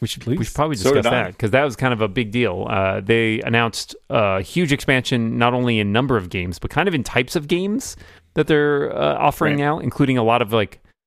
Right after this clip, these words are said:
Speaker 1: quote unquote classic I O S games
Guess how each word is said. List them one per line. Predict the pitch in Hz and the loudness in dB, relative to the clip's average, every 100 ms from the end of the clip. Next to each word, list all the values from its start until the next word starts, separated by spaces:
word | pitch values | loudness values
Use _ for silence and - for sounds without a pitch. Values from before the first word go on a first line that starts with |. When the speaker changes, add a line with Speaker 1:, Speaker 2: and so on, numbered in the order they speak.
| _ _ _ - | _ _ _ -18
Speaker 1:
quote | - 160 139 | 0 2 4
unquote | 139 127 - 123 120 - | 2 0 0 0 0 -4
classic | - 131 120 - 165 - - _ _ _ _ - | 0 0 2 0 -2 -4 -14 _ _ _ _ 0
I | 131 | 2
O | 131 | 2
S | 135 135 | 2 0
games | - 143 151 165 - - | -2 -2 -2 -4 -8 -10